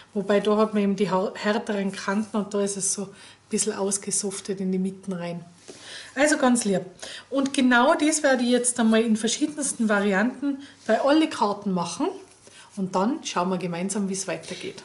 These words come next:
So, da, jetzt ist also alles durchgefärbelt, also ge-, distresst sozusagen. Ich hab da manchmal auch die Farben abgewandelt, also abgewechselt,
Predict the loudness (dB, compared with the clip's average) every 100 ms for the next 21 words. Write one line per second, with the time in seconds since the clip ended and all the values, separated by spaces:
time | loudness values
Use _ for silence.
0 | -16 -10 -4 0 2 2 2 2 0 -10
1 | 0 0 0 -2 2 2 2 0 2 4
2 | 4 4 2 0 -2 -18 -20 -20 -16 -2
3 | 2 2 0 -4 0 0 0 4 4 4
4 | 2 2 0 2 2 2 -4 -4 -6 -6
5 | -14 -20 -20 -12 0 2 0 0 2 4
6 | 2 -2 -4 -12 -20 -20 -16 -16 -16 -10
7 | -6 -6 -4 0 0 -2 -12 -20 -20 -20
8 | -20 -20 -20 -12 -12 -12 -16 -16 -14 0
9 | 4 4 4 6 6 6 0 2 2 4
10 | 2 0 -2 -4 0 0 0 -2 -6 -8
11 | -4 0 2 0 0 0 0 0 0 -4
12 | -6 0 4 4 2 0 0 2 2 2
13 | 0